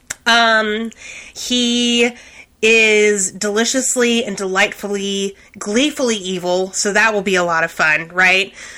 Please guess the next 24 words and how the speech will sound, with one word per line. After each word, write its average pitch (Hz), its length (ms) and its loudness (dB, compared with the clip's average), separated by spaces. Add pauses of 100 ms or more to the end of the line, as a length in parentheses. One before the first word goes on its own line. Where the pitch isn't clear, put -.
(120)
Um, 196 320 4
it'll 208 140 0
be 233 120 0
nice 240 300 2
to 240 80 -2
kinda 226 240 0
see 208 240 -2
him 202 180 -2
step 190 420 0
out 185 460 0 (460)
into 208 260 0
the 196 100 2
limelight 208 560 2
more 285 360 4
as 269 240 0
a 285 40 0
major 294 320 2
villain, 294 440 2
as 202 160 0
opposed 185 340 0
to 202 80 -2
kinda 180 220 0
being, 180 260 0
like, 160 260 0